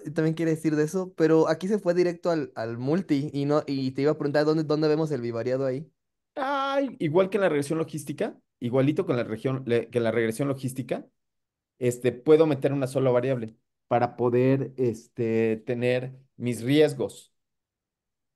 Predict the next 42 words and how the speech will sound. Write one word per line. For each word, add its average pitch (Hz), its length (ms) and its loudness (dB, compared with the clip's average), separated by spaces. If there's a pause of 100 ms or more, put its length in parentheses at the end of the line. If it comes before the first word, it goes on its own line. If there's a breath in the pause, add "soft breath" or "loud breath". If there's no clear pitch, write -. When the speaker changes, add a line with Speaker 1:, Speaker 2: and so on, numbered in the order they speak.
(160)
Speaker 1:
Ok. 139 260 -18 (800)
Sí, - 220 0
porque, 135 240 4
porque 139 300 0
ahí - 20 0
Speaker 2:
Igualito. 110 40 -2
Speaker 1:
faltó - 560 -2
el 143 120 -4
valor 135 240 2
de 139 100 0
P 135 160 -2
del, 135 220 -2
del 120 160 -2
bivariado 123 520 0
y 139 140 0
te, 120 220 -4
luego, 123 160 -2
luego 127 200 0
se 131 120 -8
fue 120 200 -4
al, 113 120 -6
al, 113 280 -8 (100)
al 117 160 -8
multi. 135 360 -2
Bueno, 151 260 4
digo, 120 220 2
pero 113 160 -2
nomás 117 240 -4
como 113 140 -4
eso 127 100 0
es 131 120 -6
una 131 120 0
variable, 123 320 2
pues 123 240 -12
es 113 80 -6
lo 117 140 -4
mismo. 127 360 -4 (800)
Speaker 2:
Sí, 110 320 -6
Speaker 1:
Pero 110 160 -10
Speaker 2:
sí, - 200 -10
Speaker 1:
sí. 131 120 -10
Speaker 2:
sí. 135 120 -10